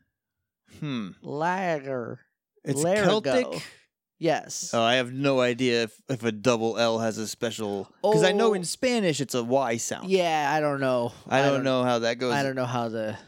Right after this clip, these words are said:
Speaker 2: that goes. Um,
Speaker 1: Leer.
Speaker 2: I like
Speaker 1: Leer
Speaker 2: l-
Speaker 1: is a move.
Speaker 2: I like, well, it's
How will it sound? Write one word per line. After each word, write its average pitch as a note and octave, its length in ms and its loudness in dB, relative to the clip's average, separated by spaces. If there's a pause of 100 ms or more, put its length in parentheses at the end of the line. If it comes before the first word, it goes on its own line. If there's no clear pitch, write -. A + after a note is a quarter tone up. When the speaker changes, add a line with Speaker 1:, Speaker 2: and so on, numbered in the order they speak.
(680)
Speaker 2:
that A2 200 -2
goes. A2 420 -4 (680)
Um, C3 920 -2
Speaker 1:
Leer. B2 880 -2
Speaker 2:
I D3 80 -2
like A#3+ 180 0
Speaker 1:
Leer G#3 180 2
Speaker 2:
l- C4 60 0
Speaker 1:
is F3 140 0
a B2+ 40 -4
move. A#2+ 680 -2 (200)
Speaker 2:
I D3 140 -2
like, F#3+ 240 -2 (140)
well, D#3 200 2
it's - 360 -10